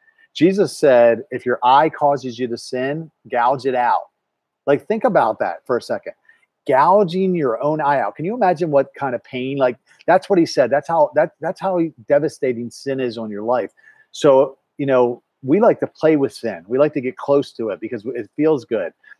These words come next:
But what I'm saying is you, you gotta keep it far away from you. Th-, you know,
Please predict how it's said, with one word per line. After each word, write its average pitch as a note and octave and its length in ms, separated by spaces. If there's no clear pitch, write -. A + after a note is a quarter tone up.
But B2 200
what C3 140
I'm F#3+ 160
saying C3 320
is G#2 180
you, - 180
you E3 140
gotta G3+ 180
keep - 220
it B2 100
far C#3+ 280
away C#3 240
from A2+ 180
you. G2 240
Th-, B2+ 120
you C#3 80
know, B2+ 280